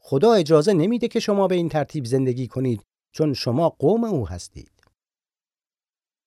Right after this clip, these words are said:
وقتی که به اون سی دلیل کتاب مقدسی که چرا خدا اجازه می‌ده قومش رنج بکشن نگاه کنید، تنبیه یکی از اونهاست که بارها و بارها اتفاق میفته. در کتاب عبرانیان باب دوازده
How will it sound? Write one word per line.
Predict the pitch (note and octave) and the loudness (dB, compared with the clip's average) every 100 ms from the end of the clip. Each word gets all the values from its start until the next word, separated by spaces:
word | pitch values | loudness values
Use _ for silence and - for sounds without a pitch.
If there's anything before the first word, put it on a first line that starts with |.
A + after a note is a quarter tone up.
| - | -14
وقتی | G3+ G#3+ G#3+ | -10 -8 -8
که | F#3 A3+ | -2 0
به | |
اون | G#3 A#3 | 0 0
سی | G#3 - G3+ | -4 -4 0
دلیل | F#3+ G#3 A3+ G#3 | 2 2 2 0
کتاب | G3+ G3 F#3 F3 | 0 0 0 2
مقدسی | E3+ E3+ F3 - A3 | 0 2 0 0 -2
که | G3 | -2
چرا | - - B3 G#3+ | -2 -2 2 2
خدا | - F3+ | 2 0
اجازه | F3+ E3 E3 E3 A#3 | 0 2 4 4 2
می‌ده | A#3+ F#3 | 0 0
قومش | E3 E3+ E3+ D#3 D#3 | 0 2 2 0 0
رنج | G#3 A#3+ G3 | 0 0 -4
بکشن | D#3+ E3+ D3+ E3 | -4 -6 -2 -2
نگاه | D#3 E3 F3+ D#3+ | -2 2 2 2
کنید، | F3+ G#3 C4 C4 _ _ _ _ - | 0 0 0 -2 _ _ _ _ -10
تنبیه | B2+ F3+ A#3 A#3+ | -4 -2 -2 -2
یکی | F3 A3 F#3 | -2 -4 0
از | E3+ D#3+ | 0 0
اونهاست | D3+ E3 A3 - | -4 0 0 0
که | - E3+ - _ - | 0 -2 -2 _ -4
بارها | A#2+ E3+ D#3 G#3 B3 | 2 4 2 2 0
و | E3 | 0
بارها | C#3 C3+ G#2+ E3 | 0 0 0 -2
اتفاق | B2+ - C3 G#3 G3+ - | -4 -6 -8 -2 -2 -4
میفته. | C#2+ - - - _ _ _ _ _ _ - | -14 -16 -20 -20 _ _ _ _ _ _ -12
در | G2+ | -10
کتاب | - B2 D#3+ D#3 | -6 -2 0 0
عبرانیان | D3 C#3 C3+ C#3+ D#3 D3 | 0 0 -2 0 0 0
باب | D3 C3+ | 0 -2
دوازده | C#3 C3+ C3+ B2 C3+ C#3+ | -2 0 0 -2 0 -2